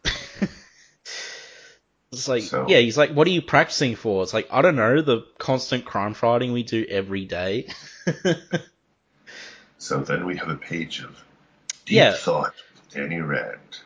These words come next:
Speaker 1: We get his whole origin
Speaker 2: In one
Speaker 1: recapped.
Speaker 2: page.
Speaker 1: Yeah, which, which is like, okay, so do we have Kunlun content coming up in the next few issues? Uh, which is why they're giving us a primer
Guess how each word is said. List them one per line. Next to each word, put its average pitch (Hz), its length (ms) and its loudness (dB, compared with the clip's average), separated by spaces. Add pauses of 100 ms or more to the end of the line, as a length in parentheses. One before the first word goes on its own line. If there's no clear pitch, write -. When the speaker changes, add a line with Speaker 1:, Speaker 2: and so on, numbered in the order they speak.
(100)
Speaker 1:
We 139 160 0
get 165 260 6 (140)
his 156 360 0
whole 156 300 4
origin 107 720 2 (520)
Speaker 2:
In 95 60 -6 (180)
one 82 240 -4
Speaker 1:
recapped. - 80 -6
Speaker 2:
page. - 720 -10
Speaker 1:
Yeah, 95 300 2 (140)
which, - 420 -2 (680)
which 143 220 4
is 127 180 2
like, 117 320 2
okay, 107 340 2
so 110 200 -2
do 110 100 0
we 110 120 0
have 101 420 0 (880)
Kunlun 123 440 2
content 190 640 -2
coming 170 300 2
up 165 160 -2
in 165 60 -6
the 170 60 -4
next 175 240 -4
few 165 180 -2
issues? 170 640 -6 (640)
Uh, 101 220 0
which 101 180 -8
is 110 100 -8
why 113 140 4
they're 110 80 2
giving 107 260 -4
us - 120 -8
a - 60 -12
primer 117 600 -4